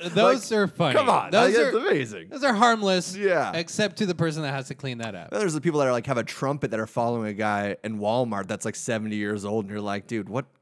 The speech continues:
Speaker 2: rela-, like,
Speaker 1: Yeah.
Speaker 2: come on." I
Speaker 1: Yeah,
Speaker 2: don't
Speaker 1: I
Speaker 2: know.
Speaker 1: don't, I don't get it, man.
Speaker 2: I mean,
Speaker 1: I mean,
Speaker 2: hopefully
Speaker 1: people at restaurants do it too, like, in the kitchen. Not only to, like, deserving customers that are being fucking assholes,
Speaker 2: Yeah.
Speaker 1: but, like, there's people that,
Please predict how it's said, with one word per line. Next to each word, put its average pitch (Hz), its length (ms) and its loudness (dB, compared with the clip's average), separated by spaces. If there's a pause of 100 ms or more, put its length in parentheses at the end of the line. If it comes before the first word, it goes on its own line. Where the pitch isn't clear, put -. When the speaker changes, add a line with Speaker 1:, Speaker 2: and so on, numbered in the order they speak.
(140)
Speaker 2:
rela-, 135 380 -6
like, 135 300 -4 (120)
Speaker 1:
Yeah. 98 420 -10 (260)
Speaker 2:
come 143 120 -2
on." - 200 -8 (680)
I 113 60 -4
Speaker 1:
Yeah, 117 80 0
Speaker 2:
don't 120 80 -4
Speaker 1:
I 127 60 -6
Speaker 2:
know. 147 120 -2
Speaker 1:
don't, 104 140 -10
I 120 100 -8
don't 110 160 -10
get 98 160 -10
it, 90 100 -14
man. 92 360 -20 (1080)
Speaker 2:
I 110 60 -12
mean, 113 120 -4
Speaker 1:
I - 20 -2
mean, - 20 -4
Speaker 2:
hopefully 147 460 -2
Speaker 1:
people 185 240 2
at 131 60 -2
restaurants 131 580 -8
do 120 140 -8
it 117 120 -12
too, 135 220 -6
like, 123 360 -10
in 117 120 -18
the 110 100 -10
kitchen. 120 460 -12
Not 190 240 -2
only 170 220 -4
to, 147 120 -6
like, 127 240 -4
deserving 113 540 -4
customers 117 500 -10
that 113 100 -6
are 107 80 -8
being 104 360 -14 (120)
fucking 101 440 -14
assholes, 110 500 -12 (300)
Speaker 2:
Yeah. 110 260 0
Speaker 1:
but, 120 160 -4
like, 120 160 -8
there's 117 200 -8
people 123 280 -6
that, 110 300 -10